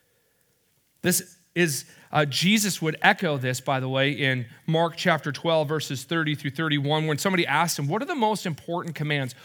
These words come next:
What's the most important thing of life?" Which is really what the preacher is asking. Like, "What's the most important thing?" Right? And Jesus responds to them and says, "You'll do two things. You'll love the Lord with all your heart, soul, mind, and strength. Love the Lord with everything you have.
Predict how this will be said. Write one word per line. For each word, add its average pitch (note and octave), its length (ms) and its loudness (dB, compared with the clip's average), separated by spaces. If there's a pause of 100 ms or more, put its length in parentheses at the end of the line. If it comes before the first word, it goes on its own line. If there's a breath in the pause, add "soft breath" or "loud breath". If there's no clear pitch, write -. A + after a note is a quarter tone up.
What's A3+ 240 4
the F4+ 80 2
most C#4 300 4
important G#3+ 460 0
thing G3+ 340 0
of D#3+ 140 -2
life?" D#3 340 4
Which F3+ 120 -4
is F3 80 -4
really C4+ 220 -2
what D#3+ 260 0 (280 soft breath)
the C#3 80 -8
preacher F#3 380 -2
is C#3+ 100 -2
asking. D#3+ 340 0
Like, C#3 100 -6 (120 soft breath)
"What's A3+ 300 0
the C#4 100 0
most B3+ 240 2
important G#3 500 -6
thing?" E3 280 -2 (1300)
Right? E3+ 220 0 (420 soft breath)
And F3 120 2
Jesus A#3 420 2
responds A#3 460 2
to G#3+ 60 -4
them G3 100 0
and E3+ 80 0
says, E3 260 2
"You'll F3 100 0
do F3 160 -2
two G3+ 180 -2
things. D#3+ 320 -2
You'll D#3 140 -2
love G3 220 6
the C4 100 2
Lord G#3+ 280 0
with F#3+ 140 -4
all G3 80 4
your E3 140 2
heart, F#3+ 220 2
soul, G#3+ 200 -2
mind, G3 240 0
and G3 100 -6
strength. F3 500 -8 (360 soft breath)
Love G#3+ 240 6
the C4+ 100 2
Lord A3 220 4
with F#3 100 -4
everything A3+ 460 2
you G#3+ 140 2
have. D3+ 400 -2